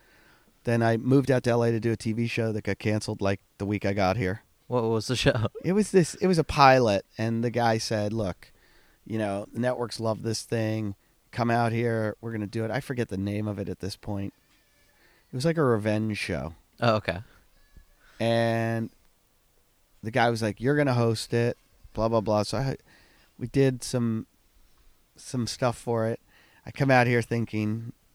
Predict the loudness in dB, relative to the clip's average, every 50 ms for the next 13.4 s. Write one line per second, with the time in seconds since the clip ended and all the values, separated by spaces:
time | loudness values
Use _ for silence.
0 | _ _ _ -4 -4 -2 -2 -4 -4 -2 0 4 6 6 6 6 4 2 2 2
1 | 2 2 0 0 -2 -2 -2 -2 -2 -4 -4 -4 -4 -2 0 0 0 0 -2 -2
2 | -6 -12 -16 -16 -18 -20 -20 -20 _ -12 -10 -10 -10 -8 -8 -6 -6 -6 -8 -10
3 | -6 -2 -2 -2 -2 -4 -6 -12 _ -20 -20 -20 -20 -20 -20 -20 _ _ -6 -4
4 | -2 0 0 0 0 2 4 4 6 6 6 4 4 4 2 2 2 0 0 0
5 | -2 -4 -6 -10 _ -4 -4 -2 -2 -2 -4 -6 -8 -10 -18 _ _ _ _ _
6 | _ _ -2 0 0 2 0 0 0 -2 0 0 0 2 2 0 0 -2 -2 -2
7 | -2 -4 -4 -4 _ _ -10 -8 -8 -6 -6 -6 -4 0 0 0 2 2 2 0
8 | 0 0 0 0 0 2 4 4 4 4 4 4 4 6 6 6 6 4 2 0
9 | -2 -4 -4 -4 -6 -4 -4 -6 -6 -6 -8 -6 -6 -6 -4 -2 -2 -4 -4 -2
10 | -2 0 0 2 2 2 0 -2 -6 -12 -20 _ -20 -20 -20 -20 -20 -20 _ _
11 | _ _ -20 -14 _ -2 -2 -2 -2 -6 -10 -6 -2 0 2 2 4 2 2 0
12 | -2 -6 -6 -4 0 2 4 4 4 4 4 2 2 0 0 0 0 0 2 2
13 | 4 4 4 2 0 -4 -6